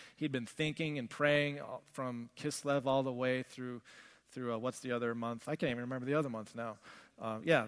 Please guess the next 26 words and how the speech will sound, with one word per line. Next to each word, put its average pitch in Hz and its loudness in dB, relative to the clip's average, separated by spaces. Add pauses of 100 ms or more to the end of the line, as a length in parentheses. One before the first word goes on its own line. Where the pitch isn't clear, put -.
that 143 4
one. 110 -8 (320)
Um, 117 -4 (320)
he'd 170 6
been 170 4
thinking 175 0
through 165 0
these 160 2
four 165 2
months 160 4
and 143 -6
praying 160 2
through 165 -2
these 156 2
four 156 4
months, 156 4
and 143 -6
all 165 12
this 170 4
time 165 4
his 139 0
mind 151 4
was 143 0
just 139 -4
focused 151 0
on 139 -2